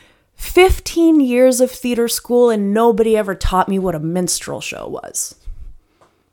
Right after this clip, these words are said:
Tell me how that happens. How do you go through l-, fifteen years of live theater training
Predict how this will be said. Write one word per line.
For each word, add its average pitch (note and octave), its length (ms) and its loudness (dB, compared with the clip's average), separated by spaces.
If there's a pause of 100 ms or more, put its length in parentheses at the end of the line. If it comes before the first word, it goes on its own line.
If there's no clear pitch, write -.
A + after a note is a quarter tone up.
(3500)
Tell D#4+ 180 -2
me G4 140 -4
how F#4+ 160 -2
that E4 180 -4
happens. - 600 -10
How D#4 280 -6
do F#4+ 60 -2
you E4+ 220 0
go B3+ 200 -2
through B3 300 -10
l-, G#3 180 -14 (160)
fifteen C#4 640 -2
years A3 320 -2
of F3+ 120 -8
live F#3 480 -6
theater G3 400 -8
training - 580 -14